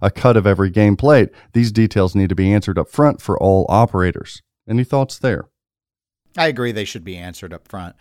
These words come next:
Speaker 2: My understanding from the video I saw with George Gomez was that you could,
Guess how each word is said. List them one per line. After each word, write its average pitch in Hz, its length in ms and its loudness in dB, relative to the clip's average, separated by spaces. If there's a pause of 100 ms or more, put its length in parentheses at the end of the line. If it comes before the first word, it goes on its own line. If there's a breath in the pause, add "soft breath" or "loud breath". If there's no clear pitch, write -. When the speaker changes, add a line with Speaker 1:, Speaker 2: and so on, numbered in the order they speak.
(140 soft breath)
Speaker 2:
My 143 300 -2
understanding 143 840 -4
from 98 400 -6
the 87 240 -10
video 104 380 -6
I 95 120 -4
saw 92 260 -8
with 85 140 -12
George 85 340 -12
Gomez 113 500 0
was 87 500 -8
that 82 280 -8
you 90 220 -12
could, 82 560 -14